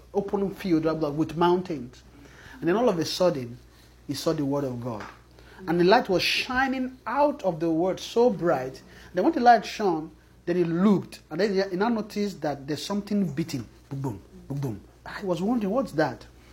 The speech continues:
Then when he looked, he now realized that it is actually, he, s-, he saw a heart inside the Bible beating.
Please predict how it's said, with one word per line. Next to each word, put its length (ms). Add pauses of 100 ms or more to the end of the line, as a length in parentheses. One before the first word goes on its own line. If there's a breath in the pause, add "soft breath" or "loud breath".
(120 soft breath)
Then 100
when 120
he 60
looked, 380
he 60
now 100
realized 360
that 160
it 100
is 80
actually, 600 (440 loud breath)
he, 60
s-, 140
he 60
saw 240
a 160
heart 560
inside 420
the 80
Bible 520 (800)
beating. 380